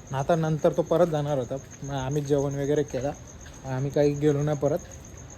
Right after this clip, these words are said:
पण त्याने स्ट्रॅप टाकलं होतं ना, त्याच्यामध्ये भरपूर चिंबोऱ्या भेटल्या असतील त्याला, I think, असं मला वाटतं. आता उद्या विचारेनच मी सकाळी.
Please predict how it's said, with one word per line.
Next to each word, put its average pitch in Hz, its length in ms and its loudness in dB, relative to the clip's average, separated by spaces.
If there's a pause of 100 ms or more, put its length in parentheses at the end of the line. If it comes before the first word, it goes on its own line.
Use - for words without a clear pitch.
(320)
पण 131 140 -10
त्याने 151 220 2
स्ट्रॅप - 960 -4
टाकलं 165 260 2
होतं 135 200 4
ना, 135 160 -4 (440)
त्याच्यामध्ये 160 380 0
भरपूर 143 320 -2
चिंबोऱ्या 156 340 0
भेटल्या 120 280 -4
असतील 117 260 -10
त्याला, 123 160 -6
I - 460 -10
think, 190 220 -4
असं 170 140 -4
मला 151 180 0
वाटतं. 135 260 0
आता 139 140 -6
उद्या 147 240 2
विचारेनच 160 440 2
मी 139 120 -6
सकाळी. 123 420 -8